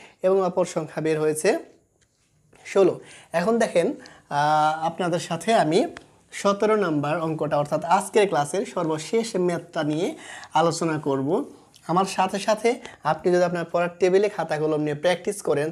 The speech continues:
তাহলে আশা করি প্রত্যেকটা অঙ্কই আপনি বুঝতে পারবেন, কোনো অঙ্কে কোনো প্রবলেম হবে না। এবং অনুপাত, সমানুপাত এবং মিশ্রণ থেকে আসলে এই প্যাটার্নের অঙ্কই কিন্তু পরীক্ষা এসে থাকে। দেখেন,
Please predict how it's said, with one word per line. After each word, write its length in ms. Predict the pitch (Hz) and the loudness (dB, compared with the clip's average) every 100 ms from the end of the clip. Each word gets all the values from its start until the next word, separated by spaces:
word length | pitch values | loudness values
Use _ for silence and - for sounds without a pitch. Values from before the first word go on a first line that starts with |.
| 165 | -4
তাহলে 220 | 156 175 160 | 0 0 0
আশা 140 | 185 156 | 0 2
করি 120 | 147 160 | 2 2
প্রত্যেকটা 440 | 185 - 180 - 170 | 0 0 0 4 2
অঙ্কই 240 | 151 156 143 | 2 -2 -2
আপনি 180 | 156 214 302 - _ _ 147 | 0 -2 -2 -14 _ _ -4
বুঝতে 260 | 160 160 160 156 | -2 -2 -4 0
পারবেন, 240 | 151 208 202 | 0 -2 -2
কোনো 140 | 165 156 | -4 -4
অঙ্কে 140 | 151 143 | -6 -6
কোনো 100 | 147 139 | -6 -4
প্রবলেম 260 | 143 143 151 | -4 -4 -4
হবে 160 | 151 170 | -4 -2
না। 60 | 220 302 - - - | -2 -6 -16 -14 -2
এবং 120 | 220 240 | 2 2
অনুপাত, 300 | 240 233 240 233 | 0 0 0 0
সমানুপাত 380 | 202 202 196 196 190 | 0 0 0 0 2
এবং 100 | 185 | 2
মিশ্রণ 280 | 180 185 185 180 | 2 2 -2 -2
থেকে 140 | 170 170 | -2 -2
আসলে 200 | - 165 156 - - _ 196 | 0 0 0 -4 -20 _ 4
এই 80 | 214 190 | 4 -2
প্যাটার্নের 460 | 170 175 170 165 151 | -2 -2 -2 -2 -2
অঙ্কই 280 | 151 151 175 175 | -2 -2 -2 -2
কিন্তু 180 | 147 151 147 | -6 -6 -2
পরীক্ষা 340 | 147 147 180 202 147 | -4 -2 -2 0 -4
এসে 200 | - 151 151 | -4 -4 0
থাকে। 340 | 143 143 180 147 - - - _ - | -2 2 4 4 -2 -20 -20 _ -2
দেখেন, 240 | 175 240 | 2 4